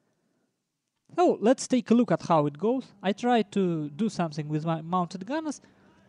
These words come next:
and somehow he charges right at the moment when I try to, uh, scare his bows away.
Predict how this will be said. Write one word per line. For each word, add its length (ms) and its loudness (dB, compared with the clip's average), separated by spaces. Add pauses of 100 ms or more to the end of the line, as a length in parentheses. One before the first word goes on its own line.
(120)
and 320 -6 (1600)
somehow 520 2 (320)
he 200 4
charges 600 2 (140)
right 440 2
at 140 2
the 120 -4
moment 400 0
when 220 -2
I 280 2
try 340 0
to, 680 0 (760)
uh, 200 -2
scare 440 4
his 400 -2
bows 400 2
away. 380 -2